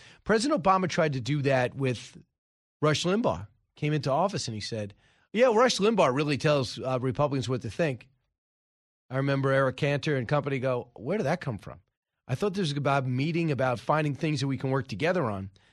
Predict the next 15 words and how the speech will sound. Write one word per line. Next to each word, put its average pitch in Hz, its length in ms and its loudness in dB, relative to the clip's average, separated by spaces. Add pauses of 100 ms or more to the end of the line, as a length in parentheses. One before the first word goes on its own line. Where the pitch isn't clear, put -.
(200)
Very 294 260 6
first 240 380 2
meeting, 180 460 0 (480)
he 202 80 2
starts 202 380 2
saying 196 320 2
that. 107 200 -6 (300)
Rush 185 240 4
Limbaugh's 196 360 2
party. 107 280 -8
Now, 156 160 2
that's 190 220 0
not 196 140 4
an 175 80 0
insult. 190 520 2